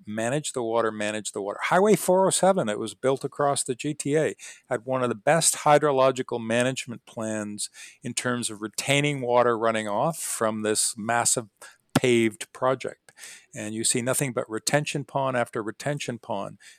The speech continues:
to try and mitigate that. So again, local,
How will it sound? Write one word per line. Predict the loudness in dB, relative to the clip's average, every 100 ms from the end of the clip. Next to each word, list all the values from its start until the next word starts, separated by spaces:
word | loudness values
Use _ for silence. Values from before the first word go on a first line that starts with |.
| _
to | -14
try | -6 -2 0 0
and | -2 -6 -12 0
mitigate | 0 2 -4 -6
that. | -14 -16 -18 -20 -20 -20 -8
So | -2 4 4 4 0 _ _
again, | 0 4 2 0 -12 _ _ _ _ 2
local, | 4 6 4 2 2 -4